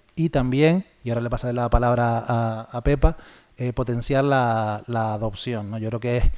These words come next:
una cosa, eh, muy importante que el que quiera una, una mascota la adopte, que no,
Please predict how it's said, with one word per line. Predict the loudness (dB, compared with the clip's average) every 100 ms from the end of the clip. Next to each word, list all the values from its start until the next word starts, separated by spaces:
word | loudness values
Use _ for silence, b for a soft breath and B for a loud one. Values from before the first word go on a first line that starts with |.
| B B
una | -2 0
cosa, | 2 0 2 2 2
eh, | 2 2
muy | 4 6
importante | 6 6 6 6 6 6 6 4 B B B
que | 0 2 4 4 2
el | -2
que | -4 -2
quiera | 0 2
una, | 2 0 -2
una | -4 -2
mascota | -2 0 0 4 4 4
la | 2 0
adopte, | 2 2 0 0 0 -2
que | -6
no, | -6 -4 -6 -10 -10 -12